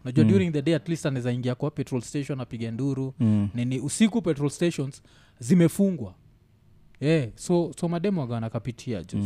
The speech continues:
Speaker 1: So,
Speaker 2: Mm.
Speaker 1: so kuna hiyo, hiyo ish. So Ian, wewe room imekupelekaje so far?
Speaker 2: Room imenipeleka poa.
Speaker 1: Yeah.
Speaker 2: Eh,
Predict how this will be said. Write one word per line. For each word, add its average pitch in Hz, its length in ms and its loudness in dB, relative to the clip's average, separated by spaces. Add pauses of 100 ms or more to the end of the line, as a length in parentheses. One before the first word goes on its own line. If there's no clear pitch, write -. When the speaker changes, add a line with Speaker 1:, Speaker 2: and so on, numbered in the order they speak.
Speaker 1:
So, 117 60 0
Speaker 2:
Mm. 123 180 -2 (180)
Speaker 1:
so 156 100 -4
kuna 147 200 -6
hiyo, 151 300 -4
hiyo 123 340 -4
ish. 120 280 -6 (280)
So 208 180 4
Ian, 254 300 4
wewe 277 220 0 (100)
room 220 340 2
imekupelekaje 190 600 0 (160)
so - 180 -4
far? 202 180 -6 (1300)
Speaker 2:
Room 143 220 12
imenipeleka 98 580 6
poa. 123 300 0 (180)
Speaker 1:
Yeah. 113 220 -8 (200)
Speaker 2:
Eh, 92 600 0